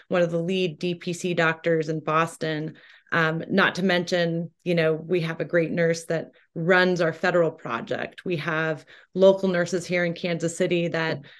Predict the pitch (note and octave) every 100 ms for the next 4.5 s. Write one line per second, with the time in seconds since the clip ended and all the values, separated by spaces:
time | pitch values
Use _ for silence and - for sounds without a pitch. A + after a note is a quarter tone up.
0 | _ - E3+ D#3+ D3 F3 - E3+ F3 F3
1 | E3+ D#3+ F3 E3 - - - F#3 F3+ F3
2 | E3+ E3 D#3+ E3+ B2+ A#2 - F3+ E3+ -
3 | - - C4+ B3+ G3+ G3 F3+ F3+ - E3+
4 | F3 F3 F3 E3+